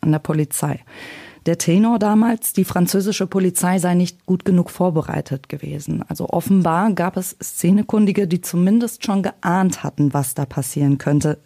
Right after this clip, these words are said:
nach den Ankündigungen aus der Hooligan-Szene vorher. Und es gibt auch Interviews, in denen deutsche Beamte erklären, sie hätten ihre französischen Kollegen gewarnt, ihnen Reisewege und Grenzübergänge und sowas mitgeteilt.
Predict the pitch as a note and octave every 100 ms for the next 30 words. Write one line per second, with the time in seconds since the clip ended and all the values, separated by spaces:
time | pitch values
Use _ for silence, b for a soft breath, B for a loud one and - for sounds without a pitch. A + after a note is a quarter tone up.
0 | D#3 C#3+ - D#3+ D#3+ E3 E3+ D#3+ D#3 D#3
1 | D3+ D#3 - D3+ E3+ D3+ C3+ B2+ - C3+
2 | C3+ B2 - C3 A#2+ - B B B B
3 | B B C#3+ C#3+ - G3 - D#3 F3+ F#3+
4 | G3 G3+ G#3+ - E3+ E3+ E3+ E3 F3+ F3
5 | - F3 - - - F3 F#3 - E3 E3+
6 | D#3 F3 - F#3+ E3+ E3 E3 D#3 F3 E3+
7 | F3+ E3+ E3 E3 D#3+ C#3+ D#3+ D3+ C3+ -
8 | - D3+ D3 D3 D#3 D#3+ D#3+ D#3 D3+ D3+
9 | D#3+ E3 F3 - C#3 - C#3 C3+ C#3 C3+
10 | C3+ C#3+ C#3 - - - - -